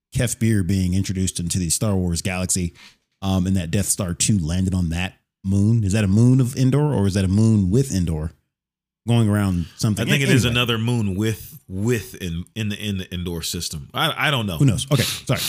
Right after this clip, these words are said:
Speaker 1: Yes, beautiful
Speaker 2: Anyway,
Speaker 1: cinematography. Yep.
Speaker 2: so, and you can think about, about other scenes and stuff. That movie was really long. Um, you know, what planet was the, uh, okay?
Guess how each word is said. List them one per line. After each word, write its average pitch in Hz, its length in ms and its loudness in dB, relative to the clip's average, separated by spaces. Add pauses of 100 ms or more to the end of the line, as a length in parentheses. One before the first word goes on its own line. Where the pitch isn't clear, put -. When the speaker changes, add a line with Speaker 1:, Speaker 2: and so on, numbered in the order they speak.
Speaker 1:
Yes, - 260 -2 (200)
beautiful 139 420 2 (100)
Speaker 2:
Anyway, 139 200 4 (120)
Speaker 1:
cinematography. 120 320 0
Yep. 117 160 0 (260)
Speaker 2:
so, 156 180 0
and 131 100 0 (140)
you 135 40 -2
can 143 120 0
think 135 160 0
about, 139 160 -4
about 120 260 -2
other 123 200 2
scenes 120 320 -2
and 117 100 -4
stuff. 120 280 -2
That 110 100 -2
movie 113 220 0
was 90 160 -6
really 113 180 -2
long. 101 340 -4 (600)
Um, 92 440 -4 (1000)
you 101 120 -6
know, 78 280 -4 (300)
what 104 160 -6
planet 110 280 -2
was 98 200 -4
the, 92 160 -2
uh, 82 100 -6 (160)
okay? - 520 0